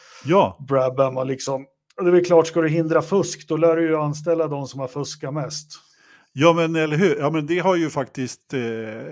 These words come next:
Speaker 1: det har ju han sagt, Charlie Whiting, att han var perfekt domare eftersom han, han visste alla knep. Och var lite samma med, eh, vad heter han, den andra? S-, S-, Michael Sch-, Schumachers, eh, strateg, vad heter han?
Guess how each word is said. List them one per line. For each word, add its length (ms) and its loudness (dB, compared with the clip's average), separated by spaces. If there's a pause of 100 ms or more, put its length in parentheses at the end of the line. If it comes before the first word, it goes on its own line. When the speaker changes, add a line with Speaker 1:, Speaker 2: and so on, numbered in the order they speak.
(120)
Speaker 1:
det 100 -2
har 140 2
ju 60 2
han 160 -2
sagt, 260 -8
Charlie 300 -6
Whiting, 300 -16
att 120 -12
han 140 -4
var 100 -4
perfekt 420 -8
domare 400 -4
eftersom 340 -12
han, 380 -8
han 160 -4
visste 300 -6
alla 360 -6 (180)
knep. 320 -10 (480)
Och 80 -8
var 100 0
lite 180 -10
samma 340 -2
med, 440 -8
eh, 480 -8 (800)
vad 100 -6
heter 200 -8
han, 80 -6
den 120 -6
andra? 340 -8
S-, 80 -16 (1500)
S-, 140 -12
Michael 260 0
Sch-, 400 -12
Schumachers, 680 -4
eh, 500 -6 (1120)
strateg, 680 -8
vad 100 -6
heter 200 -10
han? 140 -16